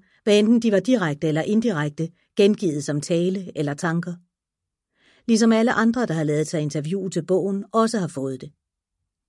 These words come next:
Hvad jeg har skrevet derudover, og hvad andre kilder har bidraget med,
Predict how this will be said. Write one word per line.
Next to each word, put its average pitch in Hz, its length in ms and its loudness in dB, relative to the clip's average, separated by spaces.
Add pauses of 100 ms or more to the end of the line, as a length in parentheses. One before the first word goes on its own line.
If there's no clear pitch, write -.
(500)
Hvad 170 120 0
jeg 175 120 2
har 190 80 0
skrevet 214 440 0
derudover, 147 640 -2 (120)
og - 140 -2
hvad 214 100 4
andre 220 300 6
kilder 147 260 -2
har 156 100 -2
bidraget 180 460 0
med, 196 220 2